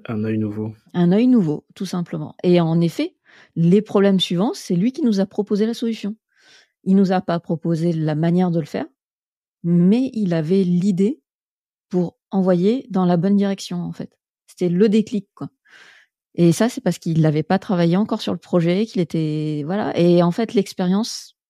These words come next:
Speaker 2: ça fait pas tout. C'est pas parce que tu croises quelqu'un qui a, je sais pas moi, vingt ans, euh, d'expérience que c'est un, c'est un dieu dans son, dans son métier. Enfin, il y a des choses qu'il va savoir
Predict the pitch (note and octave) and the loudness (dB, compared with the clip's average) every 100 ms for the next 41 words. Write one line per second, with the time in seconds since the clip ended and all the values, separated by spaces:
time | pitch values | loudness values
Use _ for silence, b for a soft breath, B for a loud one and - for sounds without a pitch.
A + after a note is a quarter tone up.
0 | _ _ _ - - - F#3 G3 - G3 | _ _ _ -20 -18 -4 -2 0 -2 -2
1 | B3+ - _ _ _ _ _ _ _ _ | -4 -6 _ _ _ _ _ _ _ _
2 | - A3 A3 G#3 F#3+ F3+ - F3 - F3 | 0 2 2 0 0 0 -2 -2 0 -2
3 | - F#3+ E3+ D3 D3 - C3+ D3+ D3+ D3 | 2 2 2 -4 -6 -6 -4 -2 -2 0
4 | E3+ E3 E3+ E3+ D3+ C#3+ D3 D3+ D3+ - | 0 2 2 2 0 -2 -4 -4 -4 -4
5 | D#3 D#3+ A3 - - C#3+ D3 - D#3+ - | -4 -2 -2 -4 -6 -4 -6 -6 -6 -6
6 | - - - D#3+ - E3 D#3 E3+ D3+ E3+ | -8 -8 -8 -12 -8 -2 2 2 4 4
7 | E3+ E3 D#3 - D3+ D3+ D#3+ B B B | 4 2 0 -4 -4 -4 -6 B B B
8 | B B - D#3 E3 E3 - - B2 D#3 | B B -8 -4 2 2 2 -2 -4 0
9 | D3 C#3 D#3 D3 A#3 G#3+ - C#3 F#3+ - | 0 2 2 2 0 -2 -4 -8 -6 -4
10 | D#3 C3+ | -2 -2